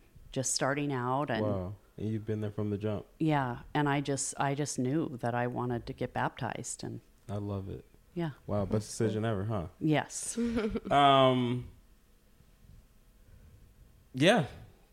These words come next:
Speaker 2: I don't, I, I, I was curious because I know when Savannah got baptized, and then I know you did
Speaker 3: It was shortly after,
Speaker 2: shortly
Speaker 3: yeah.
Speaker 2: after.
Speaker 3: I remember we wanted to be there when Mom got baptized, but I think it was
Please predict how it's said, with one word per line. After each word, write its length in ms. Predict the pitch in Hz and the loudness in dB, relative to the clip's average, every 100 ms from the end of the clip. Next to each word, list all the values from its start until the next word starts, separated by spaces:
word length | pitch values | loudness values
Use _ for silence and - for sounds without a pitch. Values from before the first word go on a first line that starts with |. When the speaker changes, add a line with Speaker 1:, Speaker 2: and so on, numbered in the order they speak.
| - | 4
Speaker 2:
I 100 | 147 | 6
don't, 200 | 170 170 | 8 6
I, 340 | 151 160 143 | 8 8 10
I, 60 | 147 | 8
I 160 | 120 147 | 8 6
was 180 | 143 | 6
curious 340 | - 135 110 101 | 4 4 4 2
because 140 | 110 | 4
I 100 | 117 | 6
know 260 | 127 127 120 | 8 8 6
when 240 | 110 113 | 4 2
Savannah 400 | - 110 107 107 | 2 4 4 6
got 140 | 101 90 | 4 4
baptized, 420 | 98 - 95 92 | 0 2 2 2
and 100 | 90 | 2
then 160 | 92 90 | 2 2
I 80 | |
know 100 | 90 | 2
you 160 | 90 90 | 0 0
did 340 | 87 87 82 - - - | 0 0 0 -6 -20 0
Speaker 3:
It 80 | 240 | 2
was 160 | 285 277 | 2 2
shortly 320 | 285 269 240 | 2 2 0
after, 240 | - 214 | 0 -2
Speaker 2:
shortly 300 | - - 214 | 4 6 6
Speaker 3:
yeah. 160 | 202 185 175 | 4 4 0
Speaker 2:
after. 340 | - 78 78 | -2 -6 0
Speaker 3:
I 100 | 220 | 4
remember 260 | 302 320 330 | 4 2 2
we 140 | 330 | 2
wanted 300 | 277 269 277 | 2 2 2
to 60 | 240 | 0
be 200 | 196 233 | 0 0
there 120 | 220 | 2
when 140 | 214 208 | 2 0
Mom 180 | 202 | 0
got 160 | 208 196 | -2 0
baptized, 440 | 196 190 208 202 | -2 -2 -2 0
but 100 | 190 | 0
I 80 | 160 | 0
think 220 | 190 202 | -2 -2
it 40 | 170 | -2
was 300 | 185 180 - | -2 -2 -6